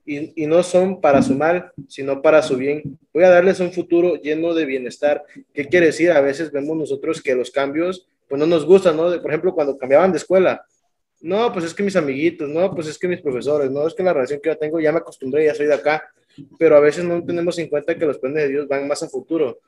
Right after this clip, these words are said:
O sea, nosotros no podemos ver más allá de lo que vemos actualmente. O sea, yo no puedo ver más a-, allá de la pared que está enfrente mía, pero Dios ve más allá, Dios ve, o sea, un día, una semana,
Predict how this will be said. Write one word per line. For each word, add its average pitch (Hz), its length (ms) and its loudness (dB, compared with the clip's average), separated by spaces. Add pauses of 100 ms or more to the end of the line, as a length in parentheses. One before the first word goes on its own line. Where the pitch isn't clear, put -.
(120)
O 131 80 -10
sea, 139 100 -4
nosotros 147 380 -4
no 190 120 2
podemos 196 260 0
ver 185 140 2
más 180 200 -2
allá 165 380 -2 (260)
de 156 80 4
lo 160 140 6
que 143 80 -2
vemos 160 240 0
actualmente. 156 520 0
O - 20 -6
sea, 131 120 -4
yo 131 140 -2
no 175 160 -4
puedo 180 160 2
ver 170 60 0
más 165 140 -4
a-, 151 140 -10
allá 143 340 0
de 175 80 2
la 165 180 0
pared 139 220 -4
que - 60 -20
está - 140 -10
enfrente 139 320 -8
mía, 143 280 -8 (340)
pero 143 180 2
Dios 156 220 4
ve 165 120 0
más 160 240 -2
allá, 151 260 0
Dios 151 240 -2
ve, 170 300 -2
o 135 40 -6
sea, 127 220 -4 (240)
un 156 180 -6
día, 180 420 4
una 170 140 -2
semana, 160 500 -2